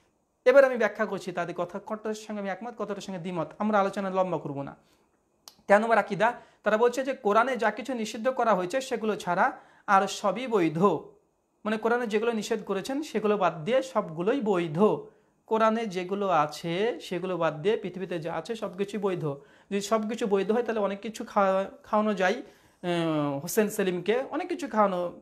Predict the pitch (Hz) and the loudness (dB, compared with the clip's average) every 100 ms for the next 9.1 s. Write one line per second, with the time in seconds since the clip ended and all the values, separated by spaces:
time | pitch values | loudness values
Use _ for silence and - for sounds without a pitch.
0 | - 185 175 180 156 143 - _ - 180 | -10 -6 -2 0 0 -2 -12 _ -6 -4
1 | 196 185 175 175 - 196 151 - - _ | -2 -4 -2 -4 2 2 2 -2 -18 _
2 | _ _ _ _ _ - 220 240 254 233 | _ _ _ _ _ -2 4 6 6 2
3 | 208 202 214 202 220 196 208 - 190 180 | 0 0 0 -2 -4 -4 -8 -6 -2 -2
4 | 160 156 160 196 196 185 180 175 175 170 | -2 -4 -6 -10 -6 -4 -4 -4 -2 -2
5 | 170 170 180 208 170 196 185 175 - _ | -2 -4 -2 -4 -2 0 0 -2 -8 _
6 | _ 196 196 220 214 226 196 180 160 - | _ -6 -2 0 0 2 2 2 0 -4
7 | 196 190 190 185 180 180 180 180 180 175 | -6 -4 -4 -2 -2 -2 -2 -2 -4 -4
8 | 175 175 175 175 180 165 160 175 185 165 | -4 -4 -8 -8 -6 -6 -6 -8 -6 -4
9 | 151 | -4